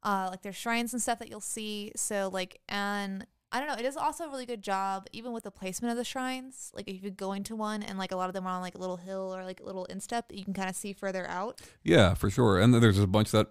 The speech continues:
Speaker 2: are completely hidden that you would
Speaker 1: Yeah.
Speaker 2: yeah, are very difficult to find, right?
Speaker 1: And you need a guide for. <laughs>
Speaker 2: I, well, that's, you know, last episode, Ryan was talking about playing, uh,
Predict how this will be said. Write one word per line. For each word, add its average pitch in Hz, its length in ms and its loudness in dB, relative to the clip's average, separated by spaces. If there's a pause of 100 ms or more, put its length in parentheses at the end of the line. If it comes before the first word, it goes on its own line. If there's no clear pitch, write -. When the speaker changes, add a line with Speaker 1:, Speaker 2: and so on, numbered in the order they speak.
Speaker 2:
are 95 320 2 (240)
completely 95 460 2
hidden 104 320 4
that 80 160 -2
you 90 140 2
would 87 220 -2
Speaker 1:
Yeah. 208 380 -6
Speaker 2:
yeah, - 180 4 (200)
are 190 160 2
very 92 240 2
difficult - 440 -2
to - 60 -8
find, 69 300 -6
right? 85 220 0 (100)
Speaker 1:
And 202 160 -8
you 190 60 -10
need 196 100 -8
a 214 40 -6
guide 240 360 2
for. 185 300 -10 (680)
<laughs> - 580 -20
Speaker 2:
I, 139 260 8 (120)
well, 170 200 10
that's, 165 340 8 (140)
you - 120 -2
know, 104 320 8 (260)
last 113 380 8
episode, 113 380 6
Ryan 98 320 8
was 90 140 4
talking 95 360 2
about 90 320 2
playing, 82 880 2
uh, 76 720 -2